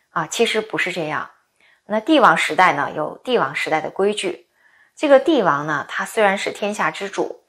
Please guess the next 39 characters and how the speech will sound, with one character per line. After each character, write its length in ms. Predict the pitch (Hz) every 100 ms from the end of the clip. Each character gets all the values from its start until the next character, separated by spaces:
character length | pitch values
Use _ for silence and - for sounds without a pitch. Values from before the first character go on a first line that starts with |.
| _ _ - _ -
但 160 | 302
是 220 | 294 240
在 320 | 220 247 202 180
治 260 | - 285
天 220 | - 160
下 160 | 175 151
的 80 | 143
时 180 | - -
候， 300 | 156 127 - - _
帝 160 | 262 233
王 180 | 160 180
是 140 | 190
需 180 | - 214
要 160 | 175
通 280 | - 202 196
过 340 | 180 147 - -
大 200 | 226 170
臣 180 | - 156
们 240 | 160 -
一 100 | 240
同 220 | - 160
来 180 | 151 127
治 200 | - 156
理 80 | 135
天 260 | - 156
下 240 | 151 160 131
的。 60 | - _ _ _ _ _ _ _ _ -
所 60 | 311
以 20 |
古 240 | 202 156
时 160 | - 180
候 220 | 202 208
呢， 240 | 160 165 - _ _
这 140 | - 214
个 200 | 180 175
政 260 | 349 311
府 140 | 214 -
权 320 | - 147 156
力 280 | 196 302